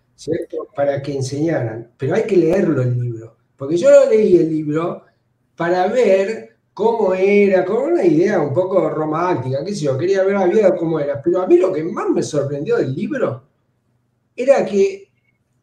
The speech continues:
unas bostonianas que venían de, digamos,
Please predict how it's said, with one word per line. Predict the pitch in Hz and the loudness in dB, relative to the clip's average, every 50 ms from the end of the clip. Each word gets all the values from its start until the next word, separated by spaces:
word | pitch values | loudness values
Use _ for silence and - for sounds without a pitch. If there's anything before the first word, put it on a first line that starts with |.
| _ _ _ _ _ _ _ _ - - _ _ _ _ _ _ _ _ _ | _ _ _ _ _ _ _ _ -20 -20 _ _ _ _ _ _ _ _ _
unas | - 254 285 285 202 - - 165 185 | -4 -2 0 0 0 0 -4 -2 2
bostonianas | 262 285 285 - - - - 196 190 185 202 208 202 180 151 131 120 117 - | 4 4 4 2 0 -2 0 0 2 2 2 2 2 2 2 0 -2 -4 -6
que | - - 139 | -6 -8 -6
venían | 151 165 180 220 262 277 254 214 175 160 147 | -6 -6 -6 -4 -2 -2 0 0 0 0 0
de, | 139 156 151 156 151 151 139 127 | -2 -4 -6 -6 -8 -12 -8 -4
digamos, | 139 170 - 175 127 120 - | -4 -2 -2 -4 -6 -8 -8